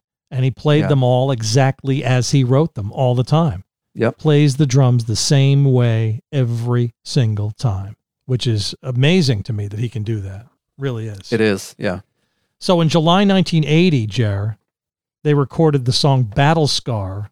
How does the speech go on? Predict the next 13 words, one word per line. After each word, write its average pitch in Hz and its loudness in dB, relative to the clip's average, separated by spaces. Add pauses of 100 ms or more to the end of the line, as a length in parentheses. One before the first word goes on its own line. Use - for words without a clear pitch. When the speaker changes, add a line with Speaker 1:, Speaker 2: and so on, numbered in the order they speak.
Speaker 1:
with 127 -6
their 123 0
buddies 127 2
at 113 -4
Max 123 0
Webster. 117 -4 (340)
I 170 0
still 269 0
haven't 269 2
listened 185 2
to 135 2
Battle 135 2
Scar. - -10